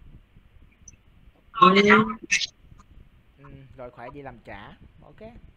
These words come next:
Speaker 2: Đấy, một người chị, ờ, tốt như vậy lại đi, à, lật mặt rồi. Đây, ok. Ê. Ý, à không, cái nào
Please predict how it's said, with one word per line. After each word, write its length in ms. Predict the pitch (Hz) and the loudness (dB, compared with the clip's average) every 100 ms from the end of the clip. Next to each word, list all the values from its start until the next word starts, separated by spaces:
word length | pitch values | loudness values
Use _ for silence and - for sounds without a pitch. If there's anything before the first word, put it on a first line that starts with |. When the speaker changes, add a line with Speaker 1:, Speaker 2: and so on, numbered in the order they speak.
| - - - - - - - - - - - - - - | -20 -20 -20 -20 -20 -20 -20 -20 -20 -20 -20 -20 -20 -20
Speaker 2:
Đấy, 160 | 123 156 | -20 -20
một 240 | 160 - | -20 -20
người 180 | 139 131 | -20 -20
chị, 300 | 127 117 123 | -18 -18 -16
ờ, 120 | 147 147 | -16 -16
tốt 280 | 160 196 | -16 -16
như 80 | 165 135 | -18 -18
vậy 180 | 120 113 | -18 -16
lại 300 | 107 107 120 | -18 -18 -18
đi, 320 | 135 135 131 | -20 -18 -18
à, 640 | 131 127 127 127 127 127 127 123 - - | -18 -18 -18 -18 -20 -20 -20 -20 -20 -16
lật 180 | 180 | -16
mặt 200 | 170 117 - | -16 -20 -20
rồi. 220 | 117 107 _ - _ - - - - _ - 392 370 - 277 - - - - - _ - _ - _ _ - - _ | -20 -20 _ -20 _ -20 -16 -10 -10 _ 2 2 0 -12 -14 0 4 4 4 -12 _ -20 _ -20 _ _ -20 -20 _
Đây, 300 | 143 147 151 | -10 -8 -8
ok. 200 | 139 151 151 147 143 - - - - - - - - - _ _ _ - - - - - | -14 -14 -14 -14 -16 -20 -20 -20 -20 -20 -20 -20 -20 -20 _ _ _ -20 -20 -20 -20 -16
Ê. 200 | 160 107 _ - - - 160 160 - 226 - 165 | -16 -16 _ -20 -20 -20 -20 -20 -20 -20 -20 -20
Ý, 520 | 139 139 143 139 139 | -18 -16 -16 -16 -18
à 120 | 143 | -20
không, 220 | 123 139 135 | -18 -18 -18
cái 60 | 139 | -20
nào 200 | 120 | -20